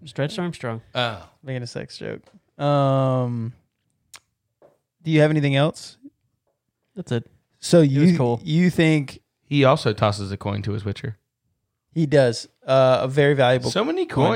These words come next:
Speaker 2: coins.
Speaker 3: A lot of coins. Um, she asks if that can buy a horse, and he <laughs> said no.
Speaker 2: It is not for the buying of horses.
Speaker 3: <laughs> I love and hate the way that he talks.
Speaker 2: Mm.
Speaker 3: And I don't know which more, but I think love,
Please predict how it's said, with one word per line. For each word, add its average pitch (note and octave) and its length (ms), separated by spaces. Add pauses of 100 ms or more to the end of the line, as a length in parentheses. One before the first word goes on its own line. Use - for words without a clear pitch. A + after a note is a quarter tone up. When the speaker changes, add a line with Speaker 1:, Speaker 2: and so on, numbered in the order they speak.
Speaker 2:
coins. F#2+ 280 (320)
Speaker 3:
A F3+ 40
lot B3+ 80
of D4+ 60
coins. F3 520 (220)
Um, C#3+ 480
she F#3+ 280
asks D#3+ 460
if - 460
that C#3+ 140
can C3+ 100
buy G#2+ 100
a E2+ 60
horse, D3 680
and B2+ 240
he D3 140
<laughs> - 20
said E3 420
no. A#2+ 380 (100)
Speaker 2:
It B3 100
is E3 140
not C3+ 260
for B2+ 120
the A#2 120
buying A#2+ 440
of A2 100
horses. - 440 (420)
Speaker 3:
<laughs> - 300
I B3 640 (320)
love E3+ 680
and D#3 320
hate C3+ 320
the B2+ 80
way B2 160
that A#2 120
he A#2 100
talks. - 640 (680)
Speaker 2:
Mm. A#2 260
Speaker 3:
And D#3+ 80
I D#3 40
don't D#3 220
know D#3+ 120
which D3+ 340
more, B2 420 (320)
but D3 100
I C#3+ 60
think D3+ 240
love, C#3 460